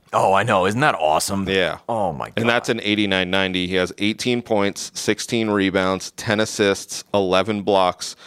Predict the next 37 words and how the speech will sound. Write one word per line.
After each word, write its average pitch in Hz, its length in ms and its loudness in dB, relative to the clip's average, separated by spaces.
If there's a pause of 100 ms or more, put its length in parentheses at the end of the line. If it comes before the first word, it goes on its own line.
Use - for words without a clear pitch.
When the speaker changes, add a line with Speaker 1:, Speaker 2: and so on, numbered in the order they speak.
(220)
Speaker 2:
one 101 260 0
steal, - 460 -10 (120)
just - 340 -4
to 92 460 -2 (100)
put 107 120 0
it 95 100 0
on 85 200 -2
there. 71 240 -8
Speaker 1:
And 123 240 2
Speaker 2:
But - 120 -10
Speaker 1:
he, - 40 -
leading 156 240 4
the 131 80 4
league 139 240 2
in 110 80 2
rebounds 113 420 2
in 98 100 0
eighty-eight 104 380 2
eighty-nine 101 420 2
and 101 140 0
eighty-nine 95 460 2
ninety. 104 460 -2 (200)
I 101 80 2
mean, 101 300 -2
he's 101 260 -2
just - 240 -2
a - 80 0
force, - 580 0
man. 85 120 -8
Speaker 2:
Yeah. 147 240 0 (640)
Speaker 1:
Um, 90 480 -2 (120)
but 104 360 -2
in 98 180 -6
ninety 104 300 -4
ninety-one, 98 760 -6 (120)
um, 71 560 -6 (300)
uh, 76 260 -4